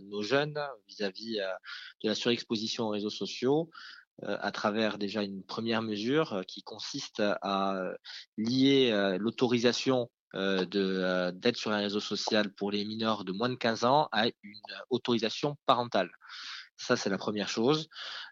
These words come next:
Euh, c'est-à-dire qu'un jeune de moins de quinze ans, euh, ne pourrait pas, ne pourra pas, euh,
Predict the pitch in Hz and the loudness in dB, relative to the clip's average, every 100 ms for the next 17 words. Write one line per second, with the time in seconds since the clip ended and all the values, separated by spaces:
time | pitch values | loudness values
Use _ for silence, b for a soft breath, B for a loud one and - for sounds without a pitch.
0 | _ - - 98 104 101 131 - 107 120 | _ -12 -10 -2 0 2 2 2 0 2
1 | 113 98 107 120 110 110 110 - 104 110 | 2 0 -2 -2 -2 -2 -2 0 0 2
2 | 131 143 110 98 101 110 135 135 123 110 | 4 4 2 0 -2 0 2 2 0 0
3 | 107 107 131 143 110 143 - 113 107 110 | 2 6 6 4 -2 -4 0 0 2 4
4 | 113 139 117 101 | 6 4 0 -8